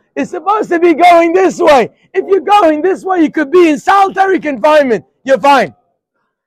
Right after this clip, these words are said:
But when you're not growing in Shamayim, you have to constantly be on the move.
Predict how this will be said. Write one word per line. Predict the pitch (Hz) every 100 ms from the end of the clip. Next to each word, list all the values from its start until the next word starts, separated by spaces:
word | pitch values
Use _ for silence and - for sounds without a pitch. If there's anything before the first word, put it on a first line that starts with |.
| _ -
But | 254 277
when | 262 247
you're | 233 226
not | 226 285 294 262 -
growing | 170 226 247 233 233 233
in | 233 226
Shamayim, | - 226 226 240 294 240 233 233 208 _ _ _ _ _
you | 202
have | 208 226 247 -
to | 233
constantly | - 190 233 254 - 254 262 240 247 247 226 _ _ _ _ _ _
be | 175 277
on | 285 269 269 254
the | 254
move. | 254 277 294 269 220 156